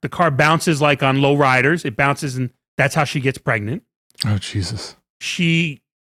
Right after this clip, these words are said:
Speaker 1: she, she does lactate oil. She does go to term.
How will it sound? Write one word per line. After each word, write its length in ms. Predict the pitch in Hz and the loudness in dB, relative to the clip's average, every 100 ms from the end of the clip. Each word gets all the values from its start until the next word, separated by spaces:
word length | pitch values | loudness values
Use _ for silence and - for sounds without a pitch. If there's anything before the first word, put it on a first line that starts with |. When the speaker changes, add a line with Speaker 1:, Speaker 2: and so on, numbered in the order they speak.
| 175 | -18
Speaker 1:
she, 320 | - 175 160 143 | -8 -4 -4 -4
she 160 | 175 | -2
does 220 | 170 190 | 2 4
lactate 420 | 214 190 - 208 175 | 4 2 4 4 6
oil. 380 | 135 127 190 - _ - - _ _ _ - | 6 4 2 -4 _ -20 -20 _ _ _ -14
She 720 | - - 175 170 160 160 - _ - | -6 0 2 2 2 -2 -8 _ -14
does 280 | 123 170 208 | -2 0 2
go 240 | 170 185 196 | 2 2 2
to 80 | |
term. 520 | - - 143 123 160 | -2 -2 0 2 -2